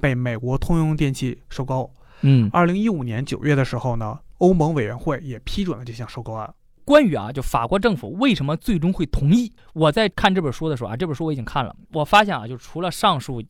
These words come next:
Speaker 2: 这些原因之外，其实还有别的原因。
Speaker 1: 嗯，是的。
Speaker 2: 啊，就是涉及到政治方面的原因。啊，不过这里咱们就不多做介绍了啊，
Speaker 1: 对，对，对。
Speaker 2: 就是给大家留个悬念啊，你就不能剧透太多呀，
Speaker 1: 是，是，是。
Speaker 2: 对吧？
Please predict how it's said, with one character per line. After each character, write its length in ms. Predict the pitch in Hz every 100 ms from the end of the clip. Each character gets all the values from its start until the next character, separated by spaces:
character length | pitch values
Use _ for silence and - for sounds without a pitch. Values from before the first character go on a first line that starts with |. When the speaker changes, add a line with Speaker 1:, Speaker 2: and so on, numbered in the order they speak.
| _ _ _ -
Speaker 2:
这 80 | 151
些 140 | 147
原 160 | 127 117
因 140 | 117
之 80 | 120
外， 100 | 110
其 160 | - 135
实 80 |
还 140 | 135 131
有 60 |
别 140 | 110 104
的 60 |
原 100 | 107
因。 80 | - - - -
Speaker 1:
嗯， 180 | 165 165
是 200 | - 156
的。 120 | 120 -
Speaker 2:
啊， 200 | 139 123
就 120 | 165
是 100 | 147 -
涉 220 | - 220
及 100 | 180
到 140 | 185 175 -
政 180 | 349 208
治 120 | 127
方 160 | 117 107
面 100 | 104
的 60 |
原 160 | 90 78
因。 100 | 64 _ _ _ -
啊， 100 | 135
不 100 | 180
过 80 | 214
这 160 | 247
里 100 | 156
咱 140 | 113 131
们 80 |
就 180 | 151 123 - -
不 100 | 185
多 120 | 185
做 120 | 196
介 120 | 185 196
绍 200 | 233 160
了 60 |
啊， 120 | -
Speaker 1:
对， 80 | 160
对， 140 | 147 135
对。 80 |
Speaker 2:
就 80 | 139
是 40 | 160
给 160 | 131
大 140 | 175 180
家 220 | 190 185
留 160 | 156
个 100 | 180
悬 160 | 127 123
念 100 | 156
啊， 140 | 101
你 100 | 107
就 140 | 117 160
不 140 | 202
能 120 | 175
剧 200 | 180 220
透 120 | 190 190
太 160 | 190
多 160 | 156 180
呀， 80 | 143
Speaker 1:
是， 240 | - 196
是， 140 | 160 160
是。 40 |
Speaker 2:
对 120 | 151 170
吧？ 180 | 135